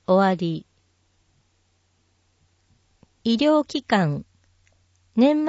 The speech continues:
末年始の医療機関の実施状況、時間など、詳しくは市ホームページをご覧ください。二次元コードがあります。年末年始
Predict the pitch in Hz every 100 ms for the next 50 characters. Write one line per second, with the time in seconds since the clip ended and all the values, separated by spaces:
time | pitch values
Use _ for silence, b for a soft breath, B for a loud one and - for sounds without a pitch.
0 | 320 - 294 302 277 - 190 160 151 -
1 | 190 226 277 285 - 269 208 180 151 139
2 | 156 165 185 - 262 254 285 254 - 165
3 | 147 139 - _ 180 190 220 277 277 269
4 | 247 165 147 - b b b - 254 302
5 | - - 226 170 143 - - 277 277 233
6 | 277 277 277 285 285 262 196 165 147 143
7 | 165 175 185 185 - 175 170 - 151 143
8 | _ _ _ _ _ _ _ _ _ -
9 | 202 220 285 302 302 269 294 277 233 185
10 | 156 151 151 147 151 - _ _ _ _
11 | _ _ _ _ _ _ _ _ _ _
12 | - 269 302 311 302 - 294 285 269 -
13 | 175 156